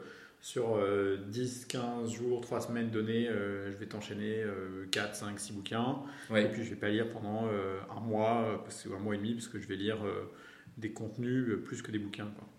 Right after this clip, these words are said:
Speaker 2: D'accord.
Speaker 1: Mais par exemple, là, tu vois, les, les bouquins que j'ai en attente, j'ai Atomic Habits.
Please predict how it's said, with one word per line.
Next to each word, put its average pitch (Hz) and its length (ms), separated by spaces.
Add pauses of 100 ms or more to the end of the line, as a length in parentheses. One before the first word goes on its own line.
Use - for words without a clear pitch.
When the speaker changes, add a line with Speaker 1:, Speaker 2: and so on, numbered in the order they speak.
(280)
Speaker 2:
D'accord. 104 320 (320)
Speaker 1:
Mais 123 120
par 117 200
exemple, 117 340
là, 113 60
tu - 80
vois, 117 140
les, 110 80 (160)
les 113 180
bouquins 120 460
que 123 120
j'ai 107 60
en 107 140
attente, 117 400
j'ai 101 440
Atomic 117 500
Habits. 131 520